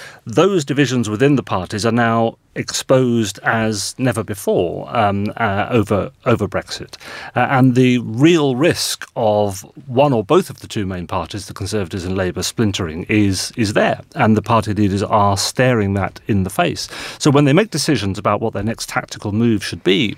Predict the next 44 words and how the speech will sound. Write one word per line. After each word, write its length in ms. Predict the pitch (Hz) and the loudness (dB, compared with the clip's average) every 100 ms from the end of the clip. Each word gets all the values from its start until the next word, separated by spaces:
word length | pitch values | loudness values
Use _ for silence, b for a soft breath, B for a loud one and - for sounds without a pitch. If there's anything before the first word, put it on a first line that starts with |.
| - | -6
over, 500 | 101 92 95 87 85 - - | -2 -2 -2 -4 -4 -8 -4
um, 360 | 90 90 90 85 | -2 -2 -4 -4
Brexit, 440 | 90 - - 101 | -6 -6 -4 0
and 120 | 117 | 4
it 100 | 113 | 6
is 140 | 135 160 | 6 4
all 140 | 110 | 2
tactics, 480 | - - - 92 82 | -2 -10 -8 -8 -6
there's 80 | 98 | -2
no 140 | 120 | -2
strategy 520 | - - 101 98 - - | 0 -2 -4 -4 -8 -4
to 160 | 98 | -4
it 100 | 82 | -4
at 100 | - | 0
all 140 | 143 85 | 0 2
that 80 | |
I 100 | 87 | -2
can 140 | - 98 | -2 -2
see 140 | 107 | -2
on 100 | 90 | 0
either 220 | 110 135 80 | 0 0 -2
side, 360 | - 82 98 - B B B B - | -6 -6 -8 -14 B B B B 0
um, 300 | 117 120 123 B B - | 2 4 2 B B 0
then 420 | 135 143 147 147 143 | 2 4 4 2 0
they 240 | 151 147 | 2 4
are 140 | 139 | 4
being 340 | 127 156 123 120 | 4 4 4 4
warned, 560 | 220 151 80 117 190 - _ - 117 | 4 2 0 -6 -8 -12 _ -6 -2
um, 420 | 110 110 110 104 | 0 0 -2 -2
by 340 | 113 113 110 | 2 2 2
their, 520 | 107 107 101 98 101 - | 2 2 4 2 0 -2
uh, 140 | 104 92 | -6 -4
party 380 | - 139 135 | 0 0 2
managers, 640 | 104 90 87 95 135 139 - - | 0 -2 -4 -4 -4 -6 -10 -8
uh, 100 | 185 | -4
both 300 | - 254 - | 0 0 -2
of 80 | 113 | -8
them, 160 | - - B B B B | -10 -14 B B B B
that 160 | 127 - | -2 0
if 240 | 139 - | -2 0
they 540 | 123 120 123 120 120 113 | 2 4 4 4 2 0
take 240 | - 180 151 | 0 -2 -2
a 40 | |
step 320 | - 156 139 | 0 0 0